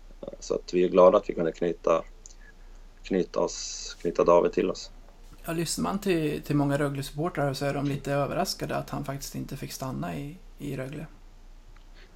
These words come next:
Speaker 1: Ja, jag, jag, jag känner li-, jag känner likadant, ja, men desto gladare för oss då.
Speaker 2: Mm. På tal om nörderi förresten så var det ju kul att se att han en fredagskväll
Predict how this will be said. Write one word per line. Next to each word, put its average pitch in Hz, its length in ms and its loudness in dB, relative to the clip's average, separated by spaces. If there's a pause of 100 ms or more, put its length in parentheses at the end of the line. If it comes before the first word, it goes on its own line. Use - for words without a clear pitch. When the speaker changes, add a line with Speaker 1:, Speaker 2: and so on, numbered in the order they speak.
(160)
Speaker 1:
Ja, 123 420 12
jag, 113 560 8 (260)
jag, 98 180 4
jag 104 320 6
känner 107 320 -4
li-, 85 180 -4
jag - 220 -2
känner 113 180 0
likadant, 90 520 2
ja, 78 80 -2
men 82 180 -4 (220)
desto - 240 -4
gladare 87 360 4
för 90 120 0
oss - 200 -4
då. - 240 -8
Speaker 2:
Mm. 147 180 0 (1700)
På 165 100 2
tal 156 280 8
om 151 200 4
nörderi 160 420 2
förresten - 480 -4
så 143 60 -6
var 143 140 -4
det 139 60 -4
ju 151 60 -6
kul 156 240 -2
att 143 120 -2
se 151 160 -2
att 143 120 -2
han 151 220 2
en 143 160 0
fredagskväll 147 840 0